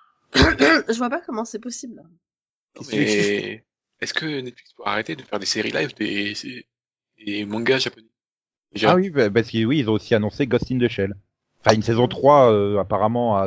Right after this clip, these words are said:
Speaker 4: à Standalone Complex, je crois. Enfin,
Speaker 1: Tant
Speaker 4: bref,
Speaker 1: qu'ils
Speaker 4: ils vont
Speaker 1: ne
Speaker 4: faire
Speaker 1: font
Speaker 4: une
Speaker 1: pas
Speaker 4: série.
Speaker 1: Dragon Ball, écoute.
Speaker 4: <laughs>
Speaker 3: Ah, ça, les Japonais le font très bien. Moi et Nico, on a,
Speaker 4: Oui,
Speaker 3: on
Speaker 4: voilà.
Speaker 3: a un jour sur Dragon Ball Super. Non.
Speaker 4: T'inquiète, t'in-, t'inquiète pas, la, la, la franchise, euh, enfin, Toei arrive à flinguer Dragon Ball tout seul, hein. Ils ont plus besoin de la Fox et Dragon Ball Evolution pour flinguer Dragon Ball.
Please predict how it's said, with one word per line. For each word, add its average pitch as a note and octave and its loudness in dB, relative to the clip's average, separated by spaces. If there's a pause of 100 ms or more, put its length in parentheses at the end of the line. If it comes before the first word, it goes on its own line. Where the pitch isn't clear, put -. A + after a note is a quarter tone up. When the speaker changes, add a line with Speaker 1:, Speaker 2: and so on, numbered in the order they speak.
Speaker 4:
à F2+ -2
Standalone G#2+ -4
Complex, A2+ -2 (200)
je - -20
crois. A2 -4 (300)
Enfin, G2 -4
Speaker 1:
Tant G2+ 2
Speaker 4:
bref, A#3 6
Speaker 1:
qu'ils C#4 -2
Speaker 4:
ils B3+ 2
vont B3 -2
Speaker 1:
ne A#3+ -2
Speaker 4:
faire A3 -4
Speaker 1:
font G#3 0
Speaker 4:
une - -6
Speaker 1:
pas A#3 2
Speaker 4:
série. A3 0
Speaker 1:
Dragon F#3+ -4
Ball, F3+ -6
écoute. D#3 -16 (600)
Speaker 4:
<laughs> A2+ -10 (720)
Speaker 3:
Ah, F3 6
ça, F3 6
les D3+ 6
Japonais F3 8
le G3+ 4
font F#3 0
très G3 2
bien. F3+ 6 (280)
Moi G3+ 6
et G#3 6
Nico, G3+ 0
on G3+ 0
a, F3 8
Speaker 4:
Oui, C#3 4
Speaker 3:
on B2+ 2
Speaker 4:
voilà. B2+ 8
Speaker 3:
a - 8
un A#2 4
jour G3+ 0
sur E3+ -16
Dragon F3 -2
Ball E3+ 0
Super. F#3 2 (720)
Non. E3 4
Speaker 4:
T'inquiète, C3+ -2 (220)
t'in-, C#3 2
t'inquiète C#3 2
pas, A#2+ 6
la, F#2 2
la, G#2 2
la A2 2
franchise, B2 -4
euh, G#2 2
enfin, G2 -2
Toei B2+ 4
arrive G#2 -2
à F#2+ -2
flinguer A2+ 0
Dragon G#2 0
Ball G#2 0
tout - -8
seul, F2+ -4
hein. F2+ -4
Ils F2+ -6
ont F#2 -4
plus A#2 0
besoin A#2 2
de A#2 2
la G#2+ 6
Fox B2+ 2
et G#2 0
Dragon G2 0
Ball G#2 -2
Evolution G#2 -2
pour - -8
flinguer G#2+ 0
Dragon G2+ 2
Ball. G2+ 0